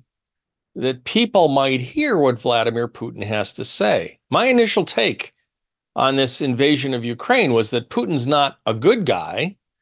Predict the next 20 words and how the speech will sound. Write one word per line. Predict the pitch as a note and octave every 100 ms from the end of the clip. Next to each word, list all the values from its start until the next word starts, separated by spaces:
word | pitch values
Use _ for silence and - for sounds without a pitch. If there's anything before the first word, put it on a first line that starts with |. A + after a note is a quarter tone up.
| _ _ _ _ -
former | G#2+ F#2+ E2
K | - G#2
G | G2+ A2
B, | F2+ F#2+ A#2 D#3+ E3+ - _ _ _ _ _ _ _ _ _ _
and | F2+ F2 E2 E2+ - -
he | G2+ G2+ G2+
has | G2
shown | - B2+ A#2 A2 A2
a | G2 G2+ G2 G2 -
willingness | A2+ C3+ D3+ C3+ A#2 C3 - - - -
to | - A#2 G#2 F#2+ G2 - _ _
act | B2 B2 B2
unilaterally. | C3+ C3 A#2+ A2 G#2 G2+ G#2 C3 F#3+ _ _ _ _ _ _ _ _ _ _ _ _ _ _ _ _
But | D3
he's | D#3+ F#3+
not | A3+ B3
the | G3
bad | F3+ D#3 D3
guy | D#3 D#3
here. | D3+ F#3+ A3+ B2+ E2+